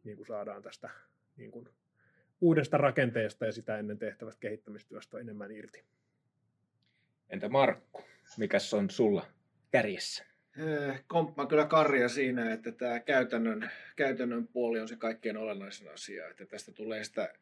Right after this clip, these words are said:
Speaker 3: konkreettista käytännöllistä, eh, hyötyä ja myös, myös tämä, eh, loppukäyttäjän ja alkukäyttäjän, käyttäjän välinen tämmönen, tämmönen harmonia, niin, niin, niin sillä varmasti päästään eteenpäin. Tää on,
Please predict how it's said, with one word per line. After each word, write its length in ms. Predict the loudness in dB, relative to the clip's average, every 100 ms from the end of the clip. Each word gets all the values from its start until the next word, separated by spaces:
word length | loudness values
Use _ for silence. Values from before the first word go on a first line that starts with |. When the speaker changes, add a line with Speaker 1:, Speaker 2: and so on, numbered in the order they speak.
| 0
Speaker 3:
konkreettista 720 | 2 2 2 -2 -4 -8 -2
käytännöllistä, 920 | 2 2 0 -6 -6 -8 -4 -4 -4 -10
eh, 920 | -10 -8 -8 -8 -8 -10 -16 -16 -6
hyötyä 420 | 4 4 4 0
ja 100 | 2
myös, 400 | 2 0 -2 -6 -6
myös 340 | -4 -4 -6
tämä, 360 | -6 -4 -4 -6 _ -20 -20 _ _ _
eh, 220 | -4 2
loppukäyttäjän 1400 | 4 4 2 -2 8 10 10 6 2 6 8 8 4 -2 -14 _
ja 140 | -4
alkukäyttäjän, 920 | -2 -2 -4 -4 -2 -2 -6 -6 -6 -6
käyttäjän 500 | -6 -6 -8 -8 -6
välinen 400 | -4 -4 -6 -10
tämmönen, 460 | -12 -12 -16 -18
tämmönen 360 | -20 -20 -20 -12
harmonia, 540 | -4 -2 -2 -6 -8
niin, 200 | -12 -16
niin, 180 | -18 -20
niin 180 | -20 -20 _ _
sillä 320 | 0 2 2
varmasti 380 | 0 -4 -10 -14
päästään 440 | -10 -10 -10 -10
eteenpäin. 520 | -10 -12 -18 -14 -10
Tää 240 | -2 2 2
on, 220 | 2 -2